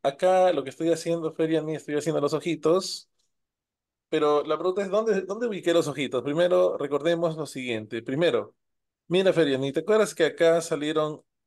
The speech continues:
de esta línea salieron los cachetes? Mira, acá salió un cachete hacia abajo y otro cachete hacia abajo, pero este cachete ha servido para poder hacer la nariz. Mira, mira el límite de la nariz, el límite de la nariz y,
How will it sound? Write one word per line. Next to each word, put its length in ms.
de 80
esta 180
línea 300
salieron 280
los 120
cachetes? 580
Mira, 200
acá 140
salió 200
un 60
cachete 320
hacia 140
abajo 440
y 40
otro 140
cachete 240
hacia 160
abajo, 500
pero 200
este 200
cachete 340
ha 40
servido 400
para 220
poder 260
hacer 240
la 120
nariz. 460
Mira, 300
mira 200
el 80
límite 320
de 80
la 120
nariz, 360
el 160
límite 400
de 60
la 120
nariz 440
y, 80